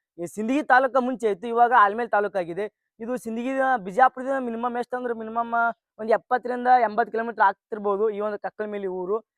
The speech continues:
ಈ ಊರಿಗೆ ಬರ್ಲಿಕ್ಕ ಬ-, ಬಸ್ಸಿನ ವ್ಯವಸ್ಥೆ ಮತ್ತು ಆಟೋಗಳ ವ್ಯವಸ್ಥೆ ಎಲ್ಲಾನು ಅದ, ಬರ್ಬೋದು ಯಾರು ಬರ್ತಿರತ್ತಂದ್ರ. ಇನ್ನೊಂದು ಈ ಊರಲ್ಲಿ ವಿಶೇಷತೆ ಏನಪ್ಪಾ ಅಂತಂದ್ರ ಸಿದ್ಧಲಿಂಗ ಮಹಾರಾಜರು ಈ ಒಂದು ಊರಲ್ಲೇ ಜನ್ಮವನ್ನು, ಆ, ಸಿದ್ಧಲಿಂಗ ಮಹಾರಾಜರು ಈ ಒಂದು ಊರಲ್ಲೇ ಅವರ ಜನ್ಮವನ್ನು ತಾಳಿದ್ರು ಸ್ನೇಹಿತರೆ.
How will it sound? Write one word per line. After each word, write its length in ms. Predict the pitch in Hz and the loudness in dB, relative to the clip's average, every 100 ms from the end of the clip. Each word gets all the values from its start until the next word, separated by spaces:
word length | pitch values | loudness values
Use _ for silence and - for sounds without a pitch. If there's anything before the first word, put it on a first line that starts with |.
| _ 226 | _ -8
ಈ 100 | 247 | -4
ಊರಿಗೆ 260 | 247 262 | -2 -2
ಬರ್ಲಿಕ್ಕ 340 | 226 247 254 269 | -2 0 0 0
ಬ-, 160 | 202 208 | -2 -6
ಬಸ್ಸಿನ 320 | 202 - 247 | -6 -4 -4
ವ್ಯವಸ್ಥೆ 320 | 240 247 - | -2 -2 -2
ಮತ್ತು 300 | 240 240 - 254 240 _ - | -4 -4 0 0 0 _ -2
ಆಟೋಗಳ 340 | 175 202 233 240 | 0 0 0 2
ವ್ಯವಸ್ಥೆ 300 | 233 233 214 | 0 0 -2
ಎಲ್ಲಾನು 260 | 196 254 240 | 2 4 4
ಅದ, 140 | 214 | 4
ಬರ್ಬೋದು 460 | 208 196 196 233 202 | 4 2 2 2 4
ಯಾರು 220 | 214 202 | 4 4
ಬರ್ತಿರತ್ತಂದ್ರ. 580 | 185 185 190 180 175 180 208 _ _ 196 | 0 -6 -8 -8 -10 -6 -6 _ _ -8
ಇನ್ನೊಂದು 320 | 240 285 285 | 0 2 2
ಈ 40 | 269 | 0
ಊರಲ್ಲಿ 340 | 269 277 262 | 4 4 2
ವಿಶೇಷತೆ 360 | 220 240 233 233 | -2 -4 -2 -2
ಏನಪ್ಪಾ 240 | 233 226 | -2 0
ಅಂತಂದ್ರ 280 | 214 208 202 233 _ _ | -2 -2 -2 -2 _ _
ಸಿದ್ಧಲಿಂಗ 440 | 240 208 262 262 262 | -4 2 4 4 0
ಮಹಾರಾಜರು 480 | 233 240 220 214 226 _ | 2 2 2 0 0 _
ಈ 120 | 220 247 | -6 0
ಒಂದು 240 | 247 233 | 0 0
ಊರಲ್ಲೇ 320 | 226 233 240 233 | 0 2 2 0
ಜನ್ಮವನ್ನು, 600 | 214 214 214 214 220 240 _ _ | -2 -2 -2 -2 -2 -8 _ _
ಆ, 100 | 165 175 175 170 165 147 135 _ - _ _ _ _ _ | -4 -2 0 -2 -4 -10 -20 _ -20 _ _ _ _ _
ಸಿದ್ಧಲಿಂಗ 380 | - 208 285 294 | -10 0 0 2
ಮಹಾರಾಜರು 400 | 254 247 262 254 | 4 4 2 0
ಈ 120 | 247 | 0
ಒಂದು 240 | 262 262 247 | 0 2 0
ಊರಲ್ಲೇ 320 | 240 240 262 | 0 0 4
ಅವರ 200 | 247 247 226 | 4 2 -2
ಜನ್ಮವನ್ನು 440 | 220 226 226 240 | -4 -4 -6 -4
ತಾಳಿದ್ರು 360 | 208 202 196 196 | -4 -4 -4 -10
ಸ್ನೇಹಿತರೆ. 400 | 190 165 175 | -14 -16 -10